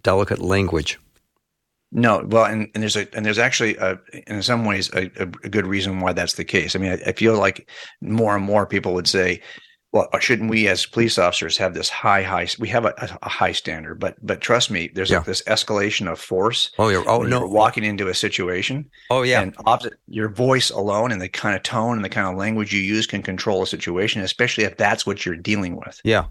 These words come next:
Speaker 1: No, no, no. I, I'm talking just about personally when, I'm not talking about you specifically, but I'm saying you had talked about before becoming a Christian, you sort of lived for yourself and spoke however you wanted to. And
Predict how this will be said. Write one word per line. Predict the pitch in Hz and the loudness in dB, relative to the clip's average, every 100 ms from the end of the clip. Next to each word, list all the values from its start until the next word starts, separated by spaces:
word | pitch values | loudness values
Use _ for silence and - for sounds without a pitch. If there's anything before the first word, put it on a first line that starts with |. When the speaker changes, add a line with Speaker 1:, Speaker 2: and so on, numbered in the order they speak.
| - | -2
Speaker 1:
No, | 117 | 2
no, | 135 107 | 2 2
no. | |
I, | 90 113 | 2 2
I'm | 110 113 | 0 0
talking | 113 110 98 90 | 0 0 0 0
just | 82 95 | -2 -2
about | 92 85 - - - _ _ _ _ | 2 0 0 -10 -20 _ _ _ _
personally | - 143 143 107 85 80 | 0 0 2 2 2 0
when, | 80 101 98 95 90 | 0 0 2 2 0
I'm | - 101 | 0 2
not | 101 | 4
talking | - 104 98 | 2 2 2
about | 87 76 | 2 2
you | 92 147 170 113 - _ _ _ | 2 4 4 2 -6 _ _ _
specifically, | - - 107 196 202 - - 82 | -6 -2 2 2 2 0 -2 0
but | 90 | 2
I'm | 104 92 | 0 0
saying | - 113 98 - - - - _ | 0 2 0 -4 -12 -16 -18 _
you | 113 123 | 2 4
had | 104 | 2
talked | - 110 110 - | 2 0 0 -4
about | 98 92 87 | 2 2 2
before | 87 - 104 90 | -2 -2 0 0
becoming | - 90 95 90 82 | -2 -2 0 2 0
a | 78 - | -2 -6
Christian, | - 139 - - 87 | 0 2 2 0 0
you | 82 87 85 - - | 2 2 0 -4 -8
sort | - 95 | -2 0
of | 85 | 2
lived | 95 90 | 0 0
for | 90 | 0
yourself | 85 - 85 90 - | 2 4 2 2 0
and | 80 76 _ - | -6 -6 _ -6
spoke | - - 101 | -2 0 0
however | 95 92 87 | 2 2 2
you | 87 82 | 2 2
wanted | 90 92 - | 2 2 0
to. | 87 | 0
And | 82 | 0